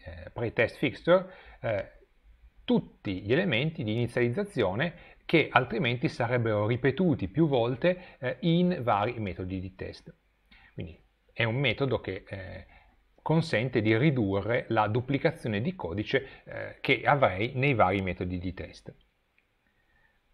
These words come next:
In corrispondenza alle pre-test fixture io posso avere anche quelle che si chiamano delle post-test fixture, ovvero,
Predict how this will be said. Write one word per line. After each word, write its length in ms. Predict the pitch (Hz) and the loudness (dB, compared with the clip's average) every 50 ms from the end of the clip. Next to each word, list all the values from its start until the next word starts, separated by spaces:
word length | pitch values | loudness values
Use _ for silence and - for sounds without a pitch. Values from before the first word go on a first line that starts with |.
| _ _ _ _ _ _ _ _ _ _ _ _ - _ _ _ _ _ _ _ _ _ _ _ _ - | _ _ _ _ _ _ _ _ _ _ _ _ -20 _ _ _ _ _ _ _ _ _ _ _ _ 6
In 140 | 175 185 | 8 8
corrispondenza 680 | 175 - 131 127 - - 127 139 160 151 - - 123 117 | 8 8 4 0 2 2 2 2 2 2 4 4 4 6
alle 180 | 117 113 110 107 | 6 4 2 2
pre-test 500 | - 135 131 120 104 - 131 120 123 - | 2 4 4 4 4 2 0 0 0 0
fixture 360 | 185 156 123 - - 180 165 | -2 0 0 2 2 4 6
io 140 | 147 143 - | 6 4 4
posso 300 | - 131 120 - - 196 | 4 0 0 0 -2 0
avere 280 | 160 135 135 135 127 | 2 4 4 6 6
anche 260 | 113 120 123 120 165 | 4 2 0 -2 -2
quelle 220 | - - 139 - 117 | 0 2 2 2 2
che 100 | - 139 | -2 -4
si 120 | - 180 | -6 -6
chiamano 340 | 139 - 113 117 131 143 131 | -2 0 0 2 2 2 2
delle 320 | 110 107 113 120 - - - _ _ | 2 2 2 0 -2 -6 -20 _ _
post-test 920 | - 180 170 139 - - - - 92 - - - 104 95 92 - - - - | 4 6 6 6 6 0 -8 -10 -10 -10 -6 -4 -4 -4 -4 -6 -10 -20 -16
fixture, 460 | - - 98 80 - - 87 85 82 - - - | -8 -8 -8 -8 -8 -10 -10 -10 -12 -12 -18 -12
ovvero, 520 | - - 139 127 143 156 143 117 90 85 | -6 -4 -2 2 4 4 4 4 2 0